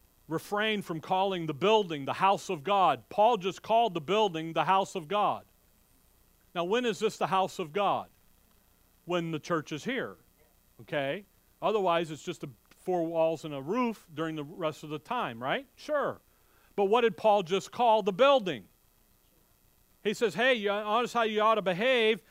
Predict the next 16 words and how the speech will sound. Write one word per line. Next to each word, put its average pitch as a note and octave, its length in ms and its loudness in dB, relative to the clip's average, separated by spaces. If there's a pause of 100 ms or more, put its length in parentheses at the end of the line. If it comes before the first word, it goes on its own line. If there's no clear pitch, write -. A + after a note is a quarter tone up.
(200)
in B3+ 320 2
the G#3+ 80 0
house G#3 360 2
of G#3+ 120 -2
God." A#3+ 300 2 (260)
Doesn't B3 220 0
say D4 240 2
when A#3 180 -2
you G#3 80 -2
get G3 180 0
together G#3+ 440 4
as C4 280 6
the G#3+ 120 0
house E3+ 320 2
of C#3 160 -8
God. D#3 340 4